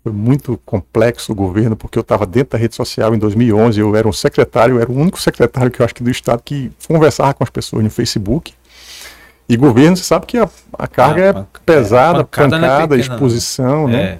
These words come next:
Speaker 2: É, é.
Speaker 1: Levei muitas, né? É, muitas pancadas e isso vai criando uma, vai
Speaker 2: Sim.
Speaker 1: criando uma casca, né?
Speaker 2: É, você sofre de um lado,
Speaker 1: É,
Speaker 2: mas também
Speaker 1: hoje,
Speaker 2: vai
Speaker 1: hoje, hoje,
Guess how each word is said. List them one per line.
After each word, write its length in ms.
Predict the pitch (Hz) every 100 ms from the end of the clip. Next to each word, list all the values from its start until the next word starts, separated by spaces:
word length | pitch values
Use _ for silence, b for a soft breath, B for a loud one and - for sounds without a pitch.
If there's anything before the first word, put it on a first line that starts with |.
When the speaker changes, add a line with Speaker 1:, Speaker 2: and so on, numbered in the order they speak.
| -
Speaker 2:
É, 60 | 90
é. 100 | 90
Speaker 1:
Levei 320 | 127 131 156
muitas, 480 | 123 113 151 170 104
né? 220 | 104 175 180
É, 200 | 107 110
muitas 480 | 101 107 117 - -
pancadas 640 | - 110 - 110 131 127
e 340 | 117 110 104 104 _ _ _ 127
isso 360 | - 135 104 - -
vai 160 | 123
criando 320 | - 127 120
uma, 380 | 120 107 98 - _ _ -
vai 160 | 120
Speaker 2:
Sim. 60 | 139
Speaker 1:
criando 240 | 117 110
uma 120 | 107
casca, 400 | - 117 143 -
né? 140 | 117 170
Speaker 2:
É, 300 | 135 110 90
você 160 | - -
sofre 380 | - 160 170 156
de 80 | 156
um 80 |
lado, 180 | 147 151
Speaker 1:
É, 120 | 139
Speaker 2:
mas 100 | 131
também 160 | 147 175
Speaker 1:
hoje, 240 | 170 170 151
Speaker 2:
vai 120 | 131
Speaker 1:
hoje, 680 | 147 170 143 147 127 - -
hoje, 380 | - 165 175 208